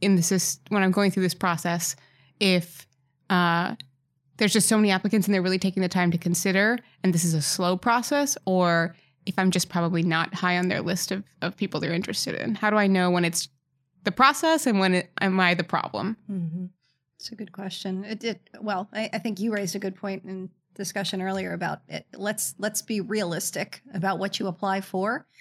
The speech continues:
Speaker 2: If they're asking for ten things and you have six of them, you may not be high priority. There are certain roles that get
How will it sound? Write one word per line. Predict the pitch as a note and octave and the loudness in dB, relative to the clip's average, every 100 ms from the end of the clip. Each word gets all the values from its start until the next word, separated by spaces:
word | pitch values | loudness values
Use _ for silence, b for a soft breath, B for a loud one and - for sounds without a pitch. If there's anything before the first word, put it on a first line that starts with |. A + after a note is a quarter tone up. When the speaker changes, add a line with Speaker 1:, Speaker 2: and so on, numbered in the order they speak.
| b b - | b b -10
Speaker 2:
If | G3 | -4
they're | G3+ | 0
asking | G#3 G#3 A3 | 0 0 -2
for | G#3 | -4
ten | F3+ G#3+ G3 | -2 -2 -2
things | G3+ G#3+ B3 G3+ | -2 -2 0 0
and | F#3+ | 0
you | |
have | F#3+ | -2
six | - G3+ F#3+ | -2 -4 -4
of | A#3 A3+ | -6 -2
them, | B3+ C#4+ D#4+ b b b b - | 0 0 -4 b b b b -6
you | G3 | 0
may | G#3+ G#3+ | 2 2
not | G#3 A#3+ - | 2 0 -2
be | F#3+ - - _ _ | -8 -10 -14 _ _
high | - - | -8 -6
priority. | - - D#3 - - - b b - | -6 -6 -6 -10 -18 -20 b b -2
There | A#3 A#3+ | 2 2
are | B3 | 2
certain | - A3+ F#3+ | 0 0 0
roles | G3 G3+ G3 G3 | -2 0 -2 -2
that | G3+ F#3+ | -6 -4
get | G3 F#3+ | -4 -4